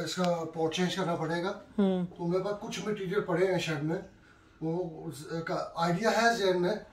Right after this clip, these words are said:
Speaker 1: वो
Speaker 2: हम्म।
Speaker 1: time नहीं मिल रहा मुझे करने का। तो इसको अभी temporary मैं इधर कर रहा हूँ, इसको inshallah मैं कर लूँगा। बस आते जाते डोर का ध्यान रखना।
Speaker 2: हाँ, चलो ठीक है,
Speaker 1: जख्मी ना हो।
Speaker 2: इंशाल्लाह। तो ये देखें जी, हमारा baby Darling, आज इसकी जुल्फें <laughs>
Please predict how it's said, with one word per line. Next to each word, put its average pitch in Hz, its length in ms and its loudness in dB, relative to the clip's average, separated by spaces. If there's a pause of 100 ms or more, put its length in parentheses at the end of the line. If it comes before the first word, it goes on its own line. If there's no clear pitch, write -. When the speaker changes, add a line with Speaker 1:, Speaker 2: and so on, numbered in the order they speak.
Speaker 1:
वो 214 40 6
Speaker 2:
हम्म। 202 120 8
Speaker 1:
time 175 200 6
नहीं 185 100 0
मिल 160 120 4
रहा 156 100 0
मुझे 160 180 0
करने 135 300 -4
का। 135 260 -10 (600)
तो 185 240 -2
इसको 202 420 2
अभी 180 180 0
temporary 180 480 2
मैं 196 80 4
इधर 185 160 2
कर 196 200 2
रहा 202 100 2
हूँ, 202 140 0 (1080)
इसको 190 260 4
inshallah 180 320 4
मैं 180 80 0
कर 160 100 -4
लूँगा। 151 400 -2
बस 180 80 0
आते 190 200 4
जाते 190 200 4
डोर 160 360 0
का 151 80 -6
ध्यान 139 260 -2
रखना। 127 320 -6
Speaker 2:
हाँ, 196 220 -2
चलो 214 340 2
ठीक 196 200 0
है, 165 60 -2
Speaker 1:
जख्मी 175 140 0
ना - 60 4
हो। 147 80 2
Speaker 2:
इंशाल्लाह। 160 400 -4 (640)
तो 214 60 -8
ये 190 180 -8
देखें 190 340 -4
जी, 196 160 -2 (140)
हमारा 175 240 -8
baby 170 280 -4
Darling, 175 420 -2 (680)
आज 185 220 0
इसकी 196 260 0
जुल्फें 220 560 2 (600)
<laughs> - 440 4